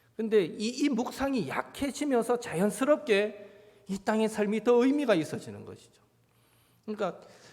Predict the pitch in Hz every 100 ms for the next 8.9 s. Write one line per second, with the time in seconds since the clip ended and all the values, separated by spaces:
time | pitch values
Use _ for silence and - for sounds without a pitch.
0 | _ - 262 - - 339 339 277 285 -
1 | - - - - - 302 294 269 277 240
2 | 214 214 185 220 254 214 247 247 190 233
3 | 220 - - - - - _ _ _ _
4 | - 269 277 269 269 226 220 220 220 185
5 | 190 233 214 208 208 226 175 214 - 226
6 | 202 - 156 135 190 196 190 - - -
7 | 202 185 127 - - - 160 120 113 131
8 | - - 160 - 120 104 - -